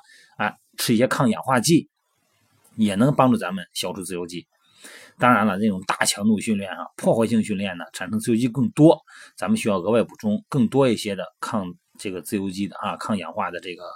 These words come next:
营养素。所以说呢，你说这个，这个水哈，通过这个水来清除，这个，这是那个不大好弄。所以说呢，实际上只要是符合饮用标准的水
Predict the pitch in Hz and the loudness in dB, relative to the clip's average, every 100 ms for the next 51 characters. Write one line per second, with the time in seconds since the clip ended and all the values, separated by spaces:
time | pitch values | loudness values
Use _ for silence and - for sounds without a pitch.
0 | - 95 98 80 113 - _ _ - - | -16 -10 -10 -8 -10 -10 _ _ -20 -20
1 | - - - 170 127 117 110 92 - _ | -20 -8 4 6 6 4 2 0 -10 _
2 | 87 - 107 117 98 92 - 143 165 - | -16 -8 -4 -4 -6 -12 -18 -20 -20 -12
3 | - - - 131 - - 131 90 - - | -12 -10 -6 -2 0 0 0 0 0 6
4 | 160 - - - 170 180 - 156 - 98 | 8 6 2 -4 0 2 4 4 2 -6
5 | 87 98 135 127 117 95 - - - - | -4 -4 -2 0 -2 -4 -12 -18 -18 -18
6 | - - - 98 95 95 90 87 - - | -20 -10 -4 -2 -4 -6 -10 -12 -16 -18
7 | - - _ - 104 - 87 87 - _ | -18 -20 _ -8 -6 -4 -6 -8 -12 _
8 | - 160 156 175 110 104 _ _ - - | 2 6 6 6 4 0 _ _ -8 -2
9 | 151 156 107 98 - 107 110 151 107 101 | 2 2 0 -4 -8 -4 4 4 4 -2
10 | - 135 104 117 117 90 120 117 143 160 | -2 -2 0 0 0 0 0 4 8 8
11 | 120 92 - | 8 0 -6